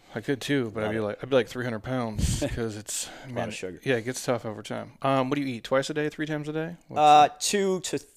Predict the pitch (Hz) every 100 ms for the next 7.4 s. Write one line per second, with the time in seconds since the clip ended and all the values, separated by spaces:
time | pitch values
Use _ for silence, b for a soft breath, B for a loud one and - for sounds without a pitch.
0 | - - 233 214 - - 247 214 - 139
1 | 120 - - 175 156 143 131 127 120 -
2 | 110 104 - 107 90 - - 110 113 104
3 | 101 104 98 - 107 98 - 95 98 101
4 | 95 95 - 107 104 98 110 104 92 92
5 | 92 90 98 90 - - 113 104 95 101
6 | 90 87 95 98 90 85 85 87 90 87
7 | 87 82 80 -